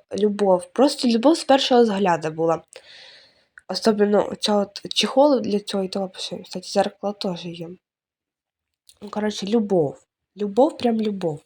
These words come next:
до цієї пудри. Пудра, мені кажеться, саме любима, я її можу навіть тональник не наносити, мені головне пудру нанести. Далі кісточки. Це такий набор. Кстати, я якось попала, я така, іду з-, після день народження свого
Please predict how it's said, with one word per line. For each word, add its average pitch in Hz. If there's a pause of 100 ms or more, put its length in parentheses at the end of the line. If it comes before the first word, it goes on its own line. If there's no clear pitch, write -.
(360)
до 175
цієї 175
пудри. 156 (240)
Пудра, 220
мені 208
кажеться, 196
саме 190
любима, 208
я 190
її 185
можу 185
навіть 185
тональник 190
не 156
наносити, 175
мені 175
головне 190
пудру 175
нанести. 156 (720)
Далі 214
кісточки. 202 (640)
Це 208
такий -
набор. 208
Кстати, 214
я 233
якось 262
попала, 240
я 202
така, 220
іду 208
з-, 349 (220)
після 233
день 190
народження 269
свого 226